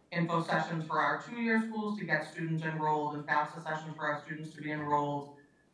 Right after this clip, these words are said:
um, in the fall. Typically, we're up almost at seventy percent, sixty-five to seventy percent of students going to two and four-year schools.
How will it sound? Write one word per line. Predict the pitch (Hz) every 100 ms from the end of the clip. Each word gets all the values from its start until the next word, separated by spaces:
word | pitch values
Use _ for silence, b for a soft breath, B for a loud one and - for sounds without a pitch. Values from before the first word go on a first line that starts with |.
| 147
um, | 156 151 156
in |
the | 151
fall. | - 151 147 147 -
Typically, | 185 180 180
we're | 165 160
up | 156 - -
almost | 165 160 165 165 -
at | -
seventy | 175 170 175 185
percent, | 185 185 185
sixty-five | 185 160 160 160 147 147
to | 147
seventy | 147 143 147
percent | 147 143 143 143 147 - - - -
of | 151 143
students | 165 151 143
going | 143 151
to | 180
two | 185 208
and | 208 208
four-year | 214 214 214 214
schools. | 226 226 240 233